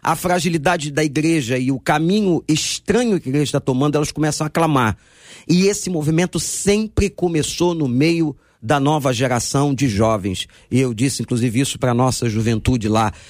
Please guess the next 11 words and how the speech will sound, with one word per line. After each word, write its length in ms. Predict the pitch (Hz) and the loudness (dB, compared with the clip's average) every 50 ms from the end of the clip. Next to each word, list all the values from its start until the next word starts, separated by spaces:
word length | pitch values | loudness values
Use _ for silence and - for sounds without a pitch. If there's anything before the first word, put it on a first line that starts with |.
| - - - 98 | -20 -16 -8 -2
E 100 | - 208 | 0 2
eu 140 | 208 208 208 | 2 4 2
acho 240 | 214 214 202 - - | 2 0 -2 -4 -4
que 100 | - 214 | -6 -6
temos 460 | 208 - 226 220 214 196 180 160 - | -2 0 0 0 0 0 -2 -4 -4
tido 360 | - - - 190 190 175 143 | -6 -4 -2 -2 -2 0 0
em 60 | 156 160 | 2 2
alguns 460 | 160 165 151 147 196 208 190 - - 185 190 175 - - - - _ _ _ _ - | 2 2 2 0 0 0 0 0 2 2 2 0 -2 -6 -14 -18 _ _ _ _ 2
lugares 800 | 196 214 226 190 143 127 170 208 208 208 196 175 160 139 117 110 | 2 2 2 2 0 0 2 2 4 2 2 0 0 -2 -2 0
no 120 | 139 143 | -2 0
Brasil, 640 | 123 139 135 127 120 104 92 95 127 139 127 117 - | 0 0 0 0 0 0 0 0 2 2 2 0 -4